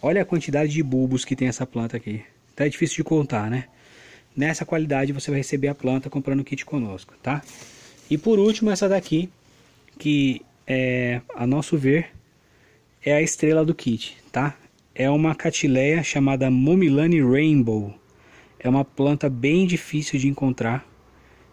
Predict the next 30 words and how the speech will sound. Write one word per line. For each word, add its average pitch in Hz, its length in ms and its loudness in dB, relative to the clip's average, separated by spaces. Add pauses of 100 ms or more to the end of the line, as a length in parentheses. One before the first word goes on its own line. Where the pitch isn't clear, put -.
(140)
tá? 131 240 -2 (420)
E 135 480 2
tá 143 160 -2
fazendo 143 380 0
parte 143 260 -2
desse 151 220 -2
kit. - 420 -4 (920)
Olha 156 200 0
só 143 180 -2
o - 20 -2
tamanho 135 320 0 (280)
que - 120 -4
estão 135 340 0
essas 127 220 -4
plantas 113 420 -4
aqui, 110 240 -8
olha 143 160 0
isso. - 480 -4 (1160)
Realmente 143 600 0
de - 80 -14
primeira 143 400 2
linha, 127 280 2
planta 143 440 0
de 131 80 -4
exposição, 139 720 -2 (300)
tá? 135 220 -4 (1120)
Então, 202 280 2 (360)
interessou 180 520 2
no 185 100 4
kit, - 420 -4